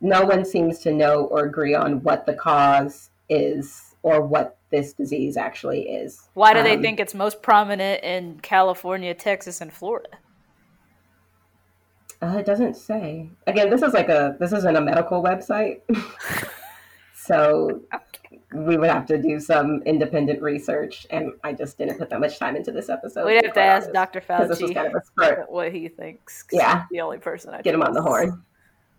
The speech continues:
Speaker 1: horn. <laughs> However, he hasn't punched what's his name yet, so can
Speaker 2: He's
Speaker 1: we
Speaker 2: not
Speaker 1: really
Speaker 2: gonna
Speaker 1: trust
Speaker 2: do
Speaker 1: him?
Speaker 2: it. He's not gonna do it. He's just gonna stand there until his hair falls out.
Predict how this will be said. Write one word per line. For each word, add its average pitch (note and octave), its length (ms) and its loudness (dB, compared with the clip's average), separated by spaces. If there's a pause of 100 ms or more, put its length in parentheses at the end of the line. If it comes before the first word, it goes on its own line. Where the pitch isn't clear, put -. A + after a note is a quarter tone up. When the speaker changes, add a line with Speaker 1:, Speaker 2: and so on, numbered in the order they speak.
(320)
Speaker 1:
horn. - 0 -
<laughs> - 720 2 (1500)
However, G3+ 360 4
he F#3 100 2
hasn't F3 320 4
punched D#3+ 360 0
what's D3+ 180 0
his D3 160 -4
name D#3 320 -2 (140)
yet, D#3+ 360 -2
so - 520 -2
can A3 120 -2
Speaker 2:
He's E3 80 0
Speaker 1:
we - 40 -2
Speaker 2:
not - 60 2
Speaker 1:
really F4+ 140 -2
Speaker 2:
gonna E4+ 100 6 (100)
Speaker 1:
trust D#4 80 0
Speaker 2:
do D#4 60 6
Speaker 1:
him? A3 100 6
Speaker 2:
it. E3+ 240 -4 (200)
He's A3+ 160 -6
not C#4+ 260 8
gonna C#4 240 2
do G#3+ 200 4
it. G3+ 180 0
He's G3 200 -10
just G3 180 0
gonna F3 220 -2
stand G#3+ 580 0
there F#3+ 720 6
until E3+ 340 -6
his F3 180 -8
hair - 260 -12
falls E2+ 400 -8
out. C2+ 340 -12